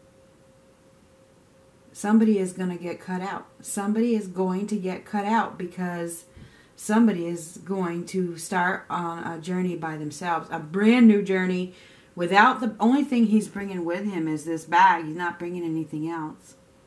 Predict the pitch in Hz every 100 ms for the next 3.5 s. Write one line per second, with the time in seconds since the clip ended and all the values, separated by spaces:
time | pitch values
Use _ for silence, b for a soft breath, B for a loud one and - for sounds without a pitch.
0 | _ _ _ _ B B B B - -
1 | 170 165 165 151 175 160 - 156 214 202
2 | 196 196 180 175 160 175 160 160 151 -
3 | - 214 202 208 -